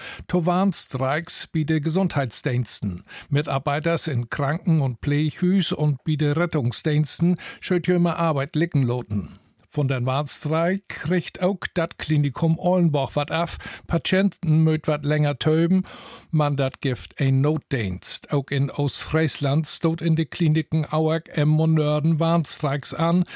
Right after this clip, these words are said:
In Bremer, Bremerhoven plont se dort mol keine Aktion.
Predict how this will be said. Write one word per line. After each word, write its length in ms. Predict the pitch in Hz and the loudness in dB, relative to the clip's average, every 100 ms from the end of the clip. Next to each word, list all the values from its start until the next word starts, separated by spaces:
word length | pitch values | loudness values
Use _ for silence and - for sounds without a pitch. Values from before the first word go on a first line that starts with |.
| - - | -18 -8
In 240 | - 170 151 | 0 0 0
Bremer, 400 | 143 135 127 120 | 0 2 2 0
Bremerhoven 760 | 127 127 123 131 170 185 202 | 0 0 0 2 2 2 0
plont 380 | - 180 185 175 | 0 0 0 0
se 100 | 175 | -4
dort 320 | - 131 - | -2 -4 -2
mol 240 | 139 151 165 | 0 0 -2
keine 400 | - 170 165 143 | -2 2 2 0
Aktion. 720 | 120 - - 123 98 - 101 | -4 -6 -2 -2 -4 -10 -16